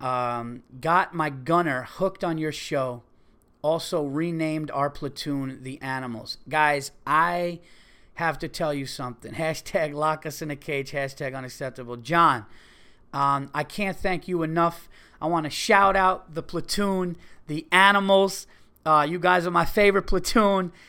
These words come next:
uh, in the military, just because, dude, how nuts is that, that there is a fucking U S platoon named after,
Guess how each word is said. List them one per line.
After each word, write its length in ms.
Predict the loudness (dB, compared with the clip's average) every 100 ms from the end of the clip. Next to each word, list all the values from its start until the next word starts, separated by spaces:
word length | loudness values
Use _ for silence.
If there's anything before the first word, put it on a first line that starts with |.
| -20 _
uh, 240 | 2 4 2
in 140 | 0
the 100 | 0
military, 640 | 2 6 6 4 6 6 6
just 200 | 0 -4
because, 380 | -2 0 -2 -4
dude, 260 | -6 0
how 160 | 6 6
nuts 320 | 6 2 0
is 100 | -2
that, 220 | 0 0
that 120 | -2
there 160 | -2 0
is 120 | 0
a 80 | -4
fucking 580 | -4 -2 -2 -2 -4 -6 -12 -20 -20 -20 -14
U 400 | -6 0 2 2
S 240 | 2 0
platoon 840 | -2 -2 -2 0 2 4 4 0 -4
named 500 | -4 -2 -2 -2 -6 0
after, 540 | 0 0 -2 -2 -2